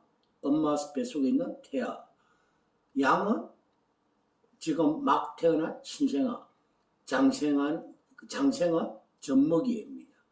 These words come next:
그러면은 이 세, 네 부류,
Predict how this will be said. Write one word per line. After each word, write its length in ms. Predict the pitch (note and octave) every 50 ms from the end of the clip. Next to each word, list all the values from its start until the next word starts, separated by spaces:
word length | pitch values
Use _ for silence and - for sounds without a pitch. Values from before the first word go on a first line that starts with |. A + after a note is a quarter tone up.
| _ _ _ _ _ - - - -
그러면은 600 | - C4+ C4 B3+ A3 F#3+ D#3+ C#3+ C3+ A#2+ - - - - _ _ _ _ _ -
이 360 | C4 B3+ C4+ C#4 C4+ B3+ A3+
세, 440 | G#3 - - F#3 G3 G#3+ - - -
네 480 | D3 D3 D3+ F#3+ A3 A#3+ A#3+ A#3+ A#3+ -
부류, 380 | - - - A#3+ A#3 - -